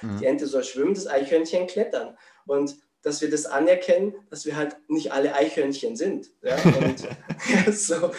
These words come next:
Speaker 2: sondern die Tierwelt ist ja bunt. Ja? Es gibt große Tiere, kleine Tiere, welche mit Fell, welche mit Federn. Ja, das
Speaker 1: Mhm.
Speaker 2: sind nicht alle gleich.
Speaker 1: Ja.
Speaker 2: Und deswegen funktioniert ja die Welt auch nicht, wenn's alle gleich machen sollen.
Speaker 1: Ja, ja.
Speaker 2: Der eine frisst gerne Würmer, der andere halt Gras. Ja?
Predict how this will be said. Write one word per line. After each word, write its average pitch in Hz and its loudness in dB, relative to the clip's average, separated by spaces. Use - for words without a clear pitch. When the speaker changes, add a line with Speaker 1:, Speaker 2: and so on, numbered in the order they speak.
Speaker 2:
sondern 165 6
die 156 -4
Tierwelt 185 6
ist - -4
ja 139 6
bunt. 220 2
Ja? 147 4
Es - 2
gibt 110 -14
große 202 2
Tiere, 202 -2
kleine 185 2
Tiere, 180 -4
welche 135 -2
mit - -8
Fell, 202 4
welche 143 2
mit 131 -2
Federn. 196 0
Ja, 147 0
das - 4
Speaker 1:
Mhm. 143 4
Speaker 2:
sind 190 0
nicht 202 0
alle 170 0
gleich. 208 0
Speaker 1:
Ja. 117 2
Speaker 2:
Und 139 -2
deswegen 156 0
funktioniert 175 0
ja 156 6
die 147 0
Welt 190 2
auch 127 0
nicht, 135 -4
wenn's 127 -6
alle 135 2
gleich 139 2
machen 127 -8
sollen. 113 -4
Speaker 1:
Ja, 117 2
ja. 110 0
Speaker 2:
Der 139 -4
eine 160 4
frisst 160 -4
gerne 143 4
Würmer, 185 4
der 170 2
andere 165 0
halt 165 -2
Gras. 202 -4
Ja? 175 -12